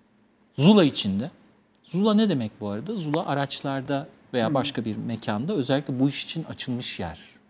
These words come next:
Speaker 1: Özellikle bu hazırlanmış, yapılmış. Böyle geçerken bagaja poşet bırakılmamış yani.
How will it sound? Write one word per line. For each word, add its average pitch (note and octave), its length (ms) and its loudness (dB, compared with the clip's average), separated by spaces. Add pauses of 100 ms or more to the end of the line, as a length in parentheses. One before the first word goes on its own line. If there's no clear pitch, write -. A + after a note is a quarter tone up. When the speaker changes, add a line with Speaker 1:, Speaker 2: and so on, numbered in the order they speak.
(240)
Speaker 1:
Özellikle C3+ 320 0
bu A2+ 40 -2
hazırlanmış, G#2 840 -2
yapılmış. F#2+ 600 -4
Böyle A#2 340 -2 (560)
geçerken B2+ 560 2 (200)
bagaja A#2+ 340 2
poşet - 380 -4
bırakılmamış A2 640 -2
yani. - 200 -20